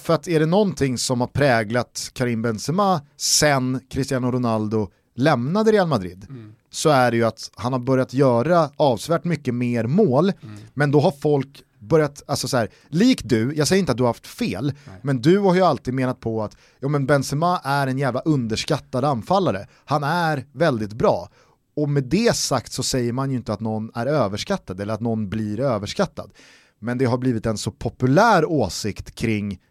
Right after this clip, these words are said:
Speaker 1: Benzema
Speaker 2: Mm.
Speaker 1: senaste ett och ett halvt åren att, "Ah, han är så jävla underskattad, Karim Benzema", att det nästan har liksom då, pendeln har slagit över för mig.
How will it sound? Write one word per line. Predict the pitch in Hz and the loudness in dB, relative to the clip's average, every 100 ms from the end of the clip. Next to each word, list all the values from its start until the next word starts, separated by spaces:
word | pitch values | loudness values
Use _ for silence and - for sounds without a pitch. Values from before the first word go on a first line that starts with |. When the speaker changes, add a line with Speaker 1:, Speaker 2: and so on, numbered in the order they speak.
| _ | _
Speaker 1:
Benzema | 113 110 - 180 180 92 - _ _ | -4 -2 0 2 2 0 -10 _ _
Speaker 2:
Mm. | 98 | -8
Speaker 1:
senaste | - 175 131 113 127 | -2 2 2 0 -4
ett | 107 | -6
och | 113 | -4
ett | |
halvt | 110 101 113 | -4 -4 -6
åren | 98 95 95 _ - | -6 -6 -10 _ -6
att, | 123 - - _ _ - | -6 -6 -10 _ _ -14
"Ah, | |
han | - | -8
är | 131 | -4
så | 190 151 | -2 0
jävla | 147 196 170 135 156 | 4 4 4 2 4
underskattad, | 180 147 135 131 185 147 - 135 135 | 4 2 0 -2 -2 -4 -2 -2 0
Karim | 131 120 | 0 0
Benzema", | 117 101 107 98 101 _ _ _ | -2 -4 -6 -8 -10 _ _ _
att | 156 135 _ - - | -2 -2 _ -12 -10
det | 95 143 | -2 0
nästan | 147 - - - 131 | 0 -2 -4 -2 -2
har | 113 127 117 | 0 2 0
liksom | 110 - 110 | -2 -4 -2
då, | 107 101 | -2 -2
pendeln | 135 135 117 123 | -2 -2 -2 -2
har | |
slagit | - 123 170 | -2 -2 2
över | 180 120 | 2 2
för | - 143 | -2 0
mig. | 202 143 101 | 2 2 0